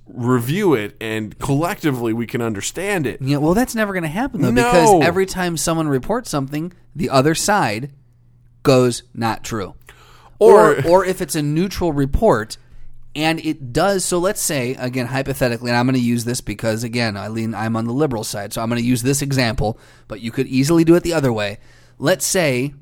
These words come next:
Speaker 2: there is a let's say there is a very unbiased, very middle of the road, a-, neutral, one hundred percent neutral news source,
Speaker 1: Mm-hmm.
Speaker 2: and it reports just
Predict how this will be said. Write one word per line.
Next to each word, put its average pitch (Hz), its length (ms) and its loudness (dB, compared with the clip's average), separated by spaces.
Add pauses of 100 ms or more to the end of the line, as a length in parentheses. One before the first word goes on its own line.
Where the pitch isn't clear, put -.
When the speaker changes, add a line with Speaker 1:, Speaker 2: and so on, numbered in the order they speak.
(140)
Speaker 2:
there 139 240 2
is 135 220 2
a 120 560 -2 (460)
let's 156 200 2
say 190 120 2
there 165 160 0
is 143 220 2
a 135 140 0
very 135 640 -4
unbiased, 127 760 0 (280)
very 147 580 0
middle 151 240 0
of 156 60 -2
the 165 80 -4
road, 123 440 2 (360)
a-, 110 120 -8 (200)
neutral, 143 720 2
one 147 180 2
hundred 170 180 -4
percent 139 280 -4
neutral 131 380 2
news 113 200 -4
source, - 420 -12
Speaker 1:
Mm-hmm. 107 240 -8
Speaker 2:
and 131 120 0
it 156 100 0
reports 139 420 -2 (140)
just - 360 -4